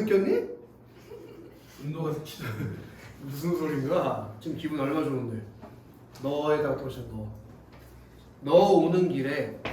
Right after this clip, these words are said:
Speaker 1: 무쇠로 성세모, 성 쌓고. 그럼 이게 이미 오지 못하게 막는 뭐라고 볼 수 있어? 장애물. 그리고 성 안에 담세모, 담 쌓고. 담 안에 집 짓고, 집세모.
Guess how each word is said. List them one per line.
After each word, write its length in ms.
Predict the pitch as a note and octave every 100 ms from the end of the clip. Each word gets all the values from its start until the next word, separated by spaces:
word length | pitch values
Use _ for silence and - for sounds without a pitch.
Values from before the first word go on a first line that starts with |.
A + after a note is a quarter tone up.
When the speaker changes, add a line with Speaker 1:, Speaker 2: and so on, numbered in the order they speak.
| - - - - - - - - -
Speaker 1:
무쇠로 520 | B2+ D#3 E3+ E3+ F#3+
성세모, 680 | F#3+ G3+ A3 G#3+ F3 C#3 A2 - -
성 280 | - - G3
쌓고. 440 | - A2 - - A2 - - - - - - - -
그럼 200 | - F#3+
이게 360 | G3 G3+ G3+ E3
이미 220 | F3 F#3+
오지 280 | F3 F3 F3+
못하게 380 | E3 E3 F3 E3+
막는 360 | C#3+ D#3 D#3+ C#3
뭐라고 280 | D3 D#3 C#3
볼 100 | C3
수 120 | C#3
있어? 380 | B2 E3 E3+ - - - - - - -
장애물. 840 | - C#3+ D3+ D3 C#3+ F3 G#3+ A3 - - - - -
그리고 220 | F3 F3
성 300 | F3+ A#3+ B3+
안에 400 | A#3+ A3+ D4+ C#4 - -
담세모, 600 | C3+ D#3 D3 C3+ A2 G#2+
담 240 | D#3 E3
쌓고. 520 | - C#3 - D3+ - - - - - - - - - - - - - -
담 180 | F3+ A3+
안에 260 | A#3 A3+
집 320 | A3 G#3 F#3+ -
짓고, 380 | A#3 A3 F3+
집세모. 580 | - F#3+ - G3+ F3 -